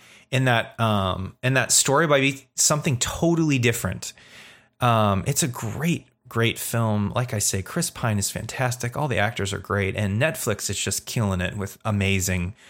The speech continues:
amazing movies. And this one's actually accessible too. I think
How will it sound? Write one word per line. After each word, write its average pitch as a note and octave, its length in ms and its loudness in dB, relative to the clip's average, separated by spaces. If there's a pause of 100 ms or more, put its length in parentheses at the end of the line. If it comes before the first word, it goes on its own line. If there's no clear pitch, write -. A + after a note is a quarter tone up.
(180)
amazing G#2+ 380 2
movies. G2+ 260 2
And C3+ 80 2
this G3+ 140 0
one's A#3+ 180 4
actually E3 320 4
accessible F#2+ 600 2
too. G2+ 300 -2
I G#2+ 100 2
think B2+ 320 -2